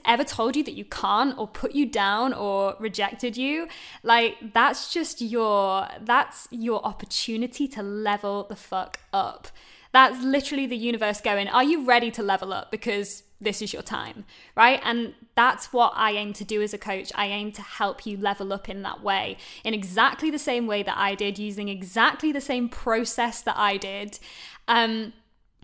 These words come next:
and it's that energy, really, well, there's two things, two huge things that you need to know. It's energy and action.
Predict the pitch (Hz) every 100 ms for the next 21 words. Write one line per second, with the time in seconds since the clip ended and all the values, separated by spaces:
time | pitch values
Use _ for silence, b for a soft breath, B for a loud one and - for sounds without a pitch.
0 | - - 240 247 233 - 247 - - 247
1 | - 233 247 240 220 208 196 202 208 196
2 | 196 190 240 196 - - 214 196 - 233
3 | 233 202 151 196 - - 247 202 - -
4 | - - 285 277 269 262 - 240 220 196
5 | 202 202 208 202 196 214 190 208 196 110
6 | - B B - 233 - - 247 262 262
7 | 254 220 214 208 - - - - -